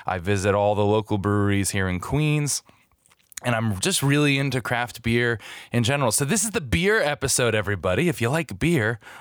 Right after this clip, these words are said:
or you just think it's kind of interesting, stick around because this is gonna be a lot of fun. I actually sat down with the head brewer of my favorite Queens brewery,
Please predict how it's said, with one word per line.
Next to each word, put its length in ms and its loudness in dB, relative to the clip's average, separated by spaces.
or 160 2
you 100 0
just 220 -2
think 160 -2
it's 140 -4
kind 200 -2
of 80 -4
interesting, 640 -4
stick 300 -4
around 400 0
because 320 -6
this 380 -2
is 160 -4
gonna 180 -2
be 120 -2
a 60 0
lot 200 0
of 80 -4
fun. 320 -2
I 320 -2
actually 320 -2
sat 320 -2
down 340 -2
with 200 -2
the 140 -4
head 340 0
brewer 420 2
of 180 -2
my 200 -2
favorite 520 -2
Queens 460 0
brewery, 600 0